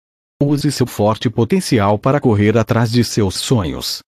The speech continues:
Foque em cada um deles e dê pequenos passos em direção à realização. Pode demorar um tempo,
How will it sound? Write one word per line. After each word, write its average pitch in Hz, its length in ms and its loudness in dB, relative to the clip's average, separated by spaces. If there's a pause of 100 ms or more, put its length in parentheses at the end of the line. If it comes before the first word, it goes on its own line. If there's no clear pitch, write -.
(360)
Foque 104 400 -2
em 113 120 4
cada 85 340 -2
um 120 180 2
deles 110 480 0
e 117 60 2
dê 131 160 0
pequenos 120 540 0
passos 104 440 0
em 175 120 2
direção 135 580 0
à 113 80 0
realização. 127 840 0 (520)
Pode 120 360 2
demorar 135 460 2
um 113 80 0
tempo, 104 400 -2